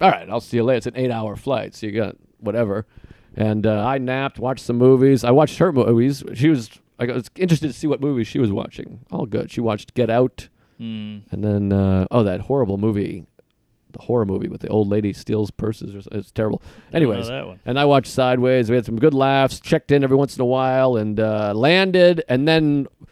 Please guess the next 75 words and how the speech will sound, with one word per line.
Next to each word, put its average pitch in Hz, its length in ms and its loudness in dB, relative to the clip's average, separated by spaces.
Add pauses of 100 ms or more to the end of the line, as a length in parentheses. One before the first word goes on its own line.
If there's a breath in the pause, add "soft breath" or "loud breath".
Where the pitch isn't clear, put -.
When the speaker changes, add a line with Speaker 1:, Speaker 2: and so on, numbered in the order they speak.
(200)
Speaker 1:
went 165 200 0
to 156 80 0
Montreal, 127 720 2
and, 107 240 -2
uh, 104 100 -2
I 127 100 -2
gotta 123 140 0
pass 127 360 -4
the - 160 -12
torch 156 340 -2
here. 104 120 -8
That 117 160 -4
just 113 140 -8
took 113 160 -10
forever. 113 360 -10
Sorry. 113 240 -8
Speaker 2:
Well, 143 240 -4
did 131 280 -6
you 139 140 0
have 170 380 0
a, 156 40 0 (800)
a, 101 960 -12
a, - 20 -12
a 104 40 -12
moment 151 420 -4
of 123 100 -4
like, 110 200 -2
"Hey, 170 160 2
where 143 140 -2
are 160 40 0
you 190 140 -4
gonna 185 220 -4
be?" 185 500 -4
Or, 131 120 -4
"Can 143 100 -8
we 143 160 -4
ride 143 220 -2
in 156 100 -8
a - 40 -8
car 165 280 -4
together? 180 420 -4
We 156 80 -8
going 143 180 -8
to 143 40 -4
the 117 80 -6
Hyatt?" 175 420 -4
Or 139 80 -6
what 165 120 -8
are 160 40 -12
we 151 100 -10
talking 113 380 -12
Speaker 1:
Well, 131 120 0
Speaker 2:
here? 127 100 -4
Speaker 1:
she 233 100 -2
gets 202 220 0
V 165 160 6
I 160 140 4
P 147 260 0
treatment 139 400 -2
from 113 80 -6
the 110 60 -4
festival. - 600 -6
I 143 100 2
was 147 120 6
in, 123 60 2
like, 120 100 4
a 107 80 2
Speaker 2:
Ah. - 20 -2
Speaker 1:
van, 117 320 2
whatever. 98 440 -2
And 143 160 4
then 156 140 6
she 208 340 -4
had 175 280 0
to 143 360 2